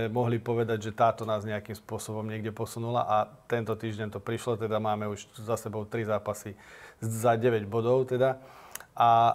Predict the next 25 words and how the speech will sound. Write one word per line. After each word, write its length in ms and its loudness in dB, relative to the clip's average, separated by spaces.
hlavne 320 4
to, 160 2
čo 160 -4
nás 160 0
veľmi 320 -4
potešilo, 480 -4
je, 320 0
že 240 -6
sme 80 -4
naozaj 400 0
dali 320 -2
v 80 -20
priemere 400 -4
šesť 220 -4
gólov 260 -2
na 80 -4
zápas, 400 -2
čo 400 -6
si 160 -6
myslím, 320 -8
že 80 -4
je 280 -2
za 160 -2
týždeň, 560 0
e, 40 -10